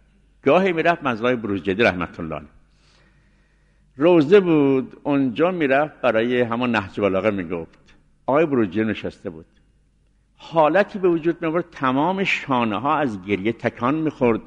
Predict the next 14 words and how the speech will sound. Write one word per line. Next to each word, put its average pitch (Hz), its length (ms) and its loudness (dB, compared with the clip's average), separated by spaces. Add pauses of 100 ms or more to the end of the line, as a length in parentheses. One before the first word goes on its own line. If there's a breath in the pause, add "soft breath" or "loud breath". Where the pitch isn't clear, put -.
(320)
اینقدر 113 400 -2
منقلب 92 440 -4
می‌کرد 98 220 -10
نهج 85 260 -12
بلاغهش. 85 500 -14 (800)
بله، 117 260 -2 (1400)
تنها 165 580 -2
دانستن 127 760 -4
و 107 60 -4
گفتن 101 480 -2
نیست، 104 340 -10
اون 139 160 -4 (180)
حالت 110 500 -2
شخص، - 560 -4